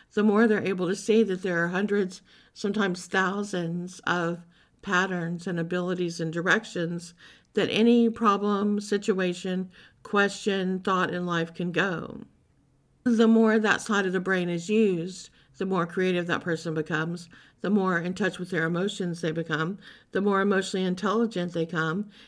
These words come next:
And the next step from that is to open up into psychic ability and to be more intuitive and more psychic. It's triggered in that part of the brain. And hopefully in not too much longer of a time now, people will really understand this and that it, intuition is part of just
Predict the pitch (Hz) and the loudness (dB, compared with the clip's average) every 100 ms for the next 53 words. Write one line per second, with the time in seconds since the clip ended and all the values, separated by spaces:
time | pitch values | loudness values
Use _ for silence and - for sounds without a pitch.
0 | - - 214 214 190 - - 214 233 202 | -6 4 6 6 2 -2 0 0 0 -4
1 | 180 165 165 190 - - - 196 185 127 | -2 -2 -4 -6 -12 -20 -8 -8 -2 -2
2 | 185 196 185 185 170 170 170 165 165 165 | 0 0 0 0 -4 -2 -2 -2 -4 -4
3 | 175 190 196 170 151 160 170 170 165 156 | -2 -2 -2 -2 -4 -4 -4 -2 -2 -4
4 | 156 175 185 175 165 170 190 196 180 185 | -2 -2 0 -2 -2 -2 0 2 0 2
5 | 196 220 165 165 170 - 190 180 180 170 | 2 2 0 -2 -8 -6 -4 -2 -2 -4
6 | 165 151 - 160 156 156 156 170 - 73 | -4 -6 -4 -2 -2 -4 -2 -4 -4 -10
7 | - - - - 196 214 247 262 233 214 | -10 -14 -14 -4 0 2 2 6 8 8
8 | 180 180 185 208 - - 202 190 185 - | 6 0 -2 -2 -4 -4 -2 -2 -4 -16
9 | - _ _ _ - 180 185 180 165 170 | -20 _ _ _ -8 -4 -2 -2 -2 0
10 | 262 294 190 156 170 220 - _ _ _ | 0 2 0 -2 -2 -6 -8 _ _ _
11 | - 214 214 190 190 185 190 190 175 170 | -2 0 2 0 0 0 0 0 -2 -4
12 | 185 202 202 165 175 - 180 180 180 170 | -2 0 0 -2 -6 -6 -4 -2 -2 -4
13 | - - _ - 214 214 208 175 208 180 | -8 -20 _ 0 2 4 2 2 0 -2
14 | 170 - 185 180 170 170 - | -4 0 0 0 -2 -8 -8